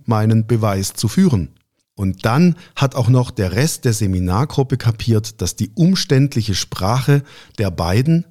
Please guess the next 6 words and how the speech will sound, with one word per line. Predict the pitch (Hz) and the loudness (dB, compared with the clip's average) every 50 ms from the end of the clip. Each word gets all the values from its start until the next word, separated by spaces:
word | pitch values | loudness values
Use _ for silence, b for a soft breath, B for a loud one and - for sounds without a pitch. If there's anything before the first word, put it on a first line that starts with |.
| _ - | _ -4
die | 107 101 | -4 -2
Fremdsprachler | 95 - - 110 95 117 156 165 - - - - 113 110 110 - - 82 80 - - | -2 -4 -4 -2 0 0 0 0 -2 -6 -4 -2 -2 -2 -2 -2 -2 -4 -4 -4 -4
ausschließt, | - 95 110 160 160 - - 180 165 165 180 - - - | -2 0 0 0 0 0 0 2 2 2 2 0 -2 -2
nämlich | 107 107 117 123 117 110 | 0 2 2 2 0 -2
die | - 98 | -4 -6
Russin. | 92 90 87 120 131 - - 127 113 107 101 | -4 -2 0 0 0 2 2 0 0 0 -2